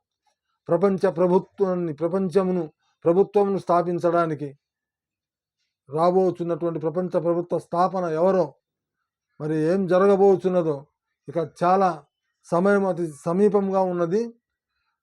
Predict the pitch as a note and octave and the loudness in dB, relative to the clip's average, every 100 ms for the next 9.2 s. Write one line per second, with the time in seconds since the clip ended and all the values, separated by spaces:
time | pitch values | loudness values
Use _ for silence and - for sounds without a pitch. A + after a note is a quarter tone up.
0 | - D#3+ F#3+ F#3 D#3 F3 F#3 F#3+ G3 F#3 | -4 -2 0 0 0 0 0 0 -2 -2
1 | - F3+ F3 F3 E3+ F3 E3+ D#3+ F3 E3+ | -2 -2 -2 -4 -2 0 -2 -4 -4 0
2 | E3+ D#3+ F3+ F#3 F3+ F3 E3 E3 D#3+ A3 | 0 2 2 2 -2 -4 -6 -4 -4 -6
3 | - _ _ _ - D#3+ E3+ E3 F3 F#3+ | -12 _ _ _ 0 2 4 2 4 4
4 | G3 F#3 F3+ F#3 E3+ F#3 F3 E3 E3 D#3+ | 4 4 2 0 0 0 0 -4 -4 -4
5 | E3+ B3 - _ _ _ - D3+ F3+ E3+ | -6 -8 -12 _ _ _ -4 -2 2 4
6 | F3 F3 F3 D#3 E3 D#3 D#3+ - E3+ D#3+ | 4 2 0 -2 -4 -6 -12 -8 -6 -4
7 | D#3+ D3+ D#3 D#3 D3+ D#3+ D3+ D#3+ D#3 D#3 | -4 -2 -4 -4 -6 -6 -2 -2 -2 -4
8 | D#3 D#3 D3+ F3 - _ _ _ _ _ | 0 0 0 -4 -10 _ _ _ _ _
9 | D3+ D#3 | -2 0